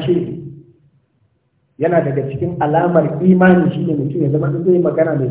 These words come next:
kyau yake faɗa. "ومن كان يؤمن بالله واليوم الآخر فليقل خيرا أو ليصمت." Yin magana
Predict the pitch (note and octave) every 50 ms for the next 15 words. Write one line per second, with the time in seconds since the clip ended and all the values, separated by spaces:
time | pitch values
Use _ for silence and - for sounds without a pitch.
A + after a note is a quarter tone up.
0 | - E3+ D3+ C3 - - - - - - - - - - - _ _ _ _ _
1 | _ _ _ _ _ _ _ _ _ _ - G#2+ C3+ D3+ D3+ D3 E3+ D#3+ D#3 D3
2 | C#3 - - C#3+ C#3+ C#3 - C#3+ C#3 C3+ C#3 D3 D3+ D3 D3 D3 C3+ C#3 D3 D#3+
3 | D3+ C#3+ C3+ C#3 - D3+ D3 C#3+ D3+ - D3+ B2+ B2 C3+ C3+ D3 E3 D#3 - D#3+
4 | D3+ C#3+ C3+ C#3 D#3+ F3 F3+ F#3+ F#3+ G3+ G3+ G#3 - - - - - - - -
5 | - - - - - - - - - - D3+ D#3+ - - C#3+ C#3 C#3 C#3+ C#3+ C3+
6 | - - - - - - - - - - - - _ _ _ _ _ _ _ _
7 | _ _ _ _ _ _ _ _ _ _ _ _ _ - - F3 G3+ G#3 G3+ -
8 | D#3+ C#3+ - - - E3+ D#3+